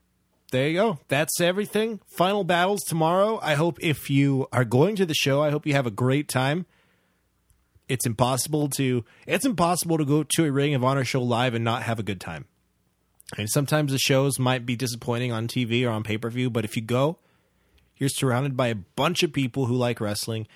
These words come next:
It's not sad like another indie show. This is,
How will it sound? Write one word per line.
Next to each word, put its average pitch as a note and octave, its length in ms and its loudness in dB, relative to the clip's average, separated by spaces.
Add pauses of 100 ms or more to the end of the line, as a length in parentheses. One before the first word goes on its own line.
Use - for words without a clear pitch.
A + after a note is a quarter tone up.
(120)
It's B2 160 -4
not F3+ 260 0
sad C#3 460 0
like C3+ 160 -2
another A#2+ 380 0
indie A2 260 -4
show. C3+ 320 0
This B2+ 240 -2
is, A#2 300 -4